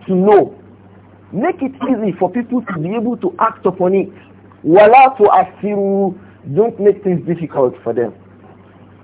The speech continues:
Any person that does not pray twenty-two rakats in the month of Ramadan has not performed Salatul Taraweeh. Yassiru. Make it easy. So,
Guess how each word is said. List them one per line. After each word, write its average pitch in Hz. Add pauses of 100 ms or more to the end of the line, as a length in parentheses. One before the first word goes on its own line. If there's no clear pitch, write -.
(380)
Any 233
person 196
that 165
does 139
not 180
pray 170
twenty-two 151
rakats 151 (440)
in 135
the 131
month 175
of - (100)
Ramadan 127 (260)
has 131
not 160
performed 139 (200)
Salatul 135
Taraweeh. 117
Yassiru. 107 (1500)
Make -
it 180
easy. 127 (1900)
So, 143